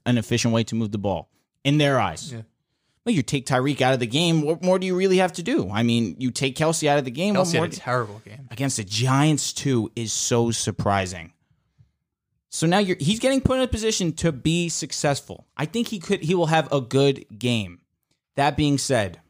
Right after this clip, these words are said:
Speaker 1: I'm not gonna look too much into it. I don't, I'm not, I'm not, from what I've seen in the few highlights in training camp, in practices,
Speaker 2: Preseason,
Speaker 1: he
Speaker 2: yeah.
Speaker 1: looks like a joke.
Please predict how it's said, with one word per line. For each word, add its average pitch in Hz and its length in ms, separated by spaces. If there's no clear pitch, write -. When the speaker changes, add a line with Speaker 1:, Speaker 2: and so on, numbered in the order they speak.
Speaker 1:
I'm 131 140
not 131 160
gonna 123 180
look 113 160
too 117 120
much 107 180
into 120 280
it. 123 120
I 117 120
don't, 120 160
I'm 127 140
not, 127 280
I'm 139 200
not, 143 280
from 135 180
what 165 100
I've 160 140
seen 160 500
in 120 140
the 113 80
few 156 240
highlights 147 480
in 143 320
training 135 280
camp, 104 280
in 147 180
practices, 117 580
Speaker 2:
Preseason, - 420
Speaker 1:
he 127 100
Speaker 2:
yeah. 147 60
Speaker 1:
looks 202 260
like 143 200
a 110 40
joke. - 760